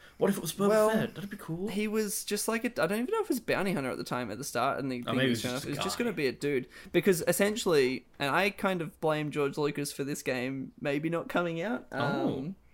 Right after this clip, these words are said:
Speaker 2: I, well, it's like, it's a, it's a mixture of the game, like, you know, Disney buyout happened in twenty twelve.
Speaker 1: Mm-hmm. That's where I was gonna go with it.
Speaker 2: And then the ga-,
Speaker 1: Who
Speaker 2: it's not like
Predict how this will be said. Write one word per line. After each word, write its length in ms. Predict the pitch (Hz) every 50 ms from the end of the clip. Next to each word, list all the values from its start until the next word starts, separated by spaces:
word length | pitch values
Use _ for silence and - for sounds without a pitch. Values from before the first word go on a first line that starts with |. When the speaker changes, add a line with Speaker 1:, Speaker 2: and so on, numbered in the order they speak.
| - - - - - - - -
Speaker 2:
I, 80 | 165 170
well, 320 | 165 156 196 208 196 185
it's 160 | 180 185 - -
like, 160 | 190 185 180
it's 200 | - 180 - -
a, 100 | 185 - - - -
it's 180 | - 180 - -
a 80 | 180
mixture 520 | 175 190 220 240 - - - 240 233 220 202 - -
of 580 | 156 156 151 151 147 147 147 143 147 - - - - - - - - - -
the 80 | 160
game, 680 | 147 139 160 156 165 180 190 190 190 185 185 175 151 - -
like, 240 | - 139 139 131 113 - -
you 140 | - 139
know, 60 | 131 135
Disney 480 | 135 - 156 170 180 170 185 175 170 147
buyout 420 | - 131 127 123 120 123 - -
happened 380 | 160 - 110 104 - 123 123 98
in 100 | 123 131
twenty 300 | - - 123 147 139 107
twelve. 400 | - - 82 62 - 104 135 147
Speaker 1:
Mm-hmm. 100 | - 139
That's 180 | 156 151 -
where 160 | 147 127 113
I 140 | 113 117 117
was 180 | 113 107 101 -
gonna 180 | - 92 87
go 20 | 85
with 80 | -
it. 20 | 147
Speaker 2:
And 760 | 147 139 139 135 127 123 123 120 120 120 - - - - - - - - - - - - - - - - - - - - - - - - - - - - - - -
then 720 | 151 135 143 147 147 147 147 143 139 135 139 131 127 - -
the 160 | - - -
ga-, 120 | 143 - -
Speaker 1:
Who 40 | -
Speaker 2:
it's 100 | - -
not 120 | - 175
like 100 | 185 208